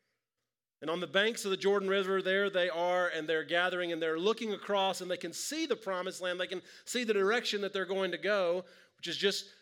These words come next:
they're gonna first kind of have to take over the city of Jericho, but after that, they will begin to entering into the promised land.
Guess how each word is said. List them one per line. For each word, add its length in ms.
they're 100
gonna 140
first 400
kind 160
of 60
have 140
to 60
take 280
over 200
the 80
city 300
of 80
Jericho, 580
but 200
after 320
that, 300
they 120
will 120
begin 300
to 100
entering 400
into 200
the 80
promised 440
land. 300